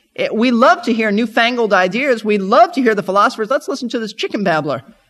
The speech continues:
And Paul speaks about Christ, and they let him speak until he spoke about the resurrection. Then their Greek philosophy wouldn't allow him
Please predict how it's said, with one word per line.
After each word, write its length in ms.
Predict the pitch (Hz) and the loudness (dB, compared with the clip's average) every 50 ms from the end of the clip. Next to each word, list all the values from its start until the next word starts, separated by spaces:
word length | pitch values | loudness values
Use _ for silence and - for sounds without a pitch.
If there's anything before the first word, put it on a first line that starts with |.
| _ _ _ _ _ _ _ _ _ - | _ _ _ _ _ _ _ _ _ -10
And 140 | - 151 151 | -10 -6 0
Paul 240 | - 196 208 240 247 | 2 4 4 4 2
speaks 320 | - - 190 196 190 - | 0 -2 -4 -4 -4 -2
about 240 | 208 202 196 202 202 | 0 2 2 2 0
Christ, 380 | - 269 262 233 202 196 - | 0 2 2 4 2 0 -2
and 100 | - 180 | -2 -2
they 60 | 170 165 | 0 2
let 180 | 170 196 277 | 4 4 4
him 80 | 359 381 | 2 0
speak 300 | - - - 196 180 185 | -4 -6 -6 -6 -6 -6
until 180 | 175 180 190 | -6 -4 -4
he 60 | 175 165 | -4 -4
spoke 260 | 170 - 175 165 170 | -4 -4 -4 -4 -2
about 220 | 165 160 151 151 | -2 -4 -4 -4
the 60 | 151 | -4
resurrection. 680 | 147 151 147 135 151 156 185 226 214 - 151 120 123 _ - - _ _ - | -6 -6 -6 -4 -4 -4 -4 -4 -6 -8 -10 -10 -12 _ -20 -20 _ _ -6
Then 380 | - 160 165 165 156 151 139 - | -4 -2 -2 -2 -2 -4 -6 -4
their 160 | 147 165 165 | -4 -4 -4
Greek 260 | 156 165 165 180 180 | -2 0 -2 -2 -2
philosophy 520 | 175 - 160 160 160 165 165 - 147 156 147 | -2 -2 0 2 2 0 -2 -4 -4 -4 -2
wouldn't 200 | 151 160 156 151 | -2 -2 -2 -2
allow 220 | 151 156 156 156 | 0 0 0 0
him 260 | 151 147 143 143 143 | 0 -2 -4 -6 -10